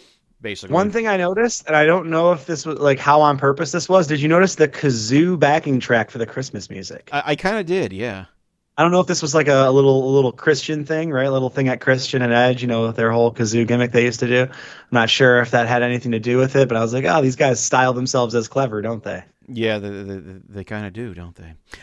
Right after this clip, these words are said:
Speaker 2: So I feel like that, that, go on, we're moving on.
Speaker 1: Yeah,
Speaker 2: That's
Speaker 1: we're
Speaker 2: all I
Speaker 1: moving,
Speaker 2: had.
Speaker 1: we're moving on. Uh, our second, and this is gonna set up a match for Rampage, so huzzah.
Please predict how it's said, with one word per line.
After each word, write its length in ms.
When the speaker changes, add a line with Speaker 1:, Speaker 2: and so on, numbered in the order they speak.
Speaker 2:
So 100
I 140
feel 260
like 160
that, 220
that, 320
go 160
on, 140
we're 100
moving 260
on. 100
Speaker 1:
Yeah, 160
Speaker 2:
That's 140
Speaker 1:
we're 60
Speaker 2:
all 60
I 40
Speaker 1:
moving, 100
Speaker 2:
had. 120
Speaker 1:
we're 120
moving 320
on. 120
Uh, 420
our 260
second, 340
and 320
this 160
is 60
gonna 180
set 140
up 80
a 60
match 300
for 120
Rampage, 540
so 480
huzzah. 460